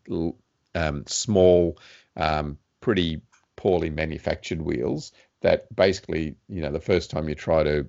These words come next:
wheel the table anywhere, and especially at home, you know, you might have to wheel it on some concrete over a couple of bumps and things. And if the, if the wheels break or,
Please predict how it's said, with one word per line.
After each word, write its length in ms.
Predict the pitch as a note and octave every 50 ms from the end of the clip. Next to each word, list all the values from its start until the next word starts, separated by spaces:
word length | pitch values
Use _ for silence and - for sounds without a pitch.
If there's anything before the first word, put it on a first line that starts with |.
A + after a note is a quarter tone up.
| - _
wheel 400 | - - F2 E2+ F2+ F2 E2+ E2
the 100 | D2+ D#2+
table 400 | - - E2 D#2 D#2+ D2+ D#2 D2+
anywhere, 480 | C#2+ D2 D2 D2+ D2 D2+ D2+ D#2 D#2 - - - - - -
and 220 | - G#2 B2 - - _ _ -
especially 460 | D3+ - - B3+ - - - A2 F#2+
at 80 | -
home, 360 | - - F#2 F2 F2 F2 E2+ E2+
you 60 | E2
know, 100 | D2 D#2+
you 140 | E2 E2 E2
might 220 | F2 F2 E2+ - - _ - - - _
have 200 | _ - G2 -
to 100 | - -
wheel 220 | E2+ D#2+ F2 F2 E2+
it 120 | F2 E2
on 160 | D#2+ D#2+ D#2+
some 180 | - - D2 D2
concrete 520 | - - F2+ F2 E2+ - - F2 E2+ E2
over 340 | D#2+ E2 E2+ E2 D#2 E2 E2
a 60 | D#2+
couple 380 | D#2 - _ - - - - F2
of 120 | D#2 C#2+ D2
bumps 340 | G2+ E2 E2 F2 F2 - -
and 120 | E2 D#2+
things. 360 | - - C#2+ D#2 A#2+ B2+ - - _ _ _ _ _ _ _ - -
And 180 | - G#2 F#2 F#2
if 100 | F#2+ F#2+
the, 200 | - A2 G#2 - -
if 140 | - A2 - -
the 80 | A#2+
wheels 840 | G2+ F#2+ A#2+ B2 A#2+ A#2 A2 G2+ F#2+ F2+ F2+ - - - - - - _ -
break 600 | G#2+ F#2 F#2+ - - G2+ F2+ D#2 F2 F2 E2 -
or, 400 | - E2+ D#2+ D#2 D#2 D#2 D#2 -